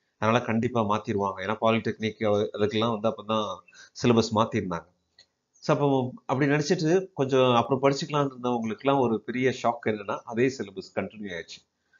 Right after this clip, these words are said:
அப்போ ஏற்கனவே existing சிலபஸ்ல வந்து prepare பண்ணிட்டு இருந்தவங்க ஈஸியா clear பண்ணிட்டாங்க. So, கொஞ்சம் லேட்டா ஆரம்பிச்சவங்களால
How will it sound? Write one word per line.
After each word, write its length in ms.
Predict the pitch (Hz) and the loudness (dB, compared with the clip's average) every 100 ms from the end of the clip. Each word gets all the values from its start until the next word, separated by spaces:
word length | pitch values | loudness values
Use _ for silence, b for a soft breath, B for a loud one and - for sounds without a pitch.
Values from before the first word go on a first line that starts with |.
| _ _ | _ _
அப்போ 260 | - 151 | -4 0
ஏற்கனவே 680 | 120 139 170 170 156 151 160 | 4 4 4 0 0 2 0
existing 500 | 143 156 139 151 139 135 | -2 -6 -4 -4 -2 0
சிலபஸ்ல 460 | 120 113 117 107 | 0 0 -2 -4
வந்து 240 | 107 117 127 - | -2 0 0 -2
prepare 280 | 113 135 127 | -4 -2 -2
பண்ணிட்டு 440 | 127 113 123 120 | -2 -2 -2 -4
இருந்தவங்க 420 | 95 92 90 165 - - | -6 -6 -4 -8 -10 -6
ஈஸியா 360 | 110 104 101 - - | -4 -4 -8 -8 -4
clear 200 | 110 107 107 | 0 0 -2
பண்ணிட்டாங்க. 440 | 87 - 90 92 - b b b | -6 -4 -4 -6 -12 b b b
So, 200 | - 165 | -4 -2
கொஞ்சம் 420 | - 151 139 131 123 | 0 0 2 4 4
லேட்டா 280 | 170 180 | 2 4
ஆரம்பிச்சவங்களால 880 | 139 110 110 101 104 90 92 90 143 | 4 4 0 -2 -4 -2 -2 -2 -2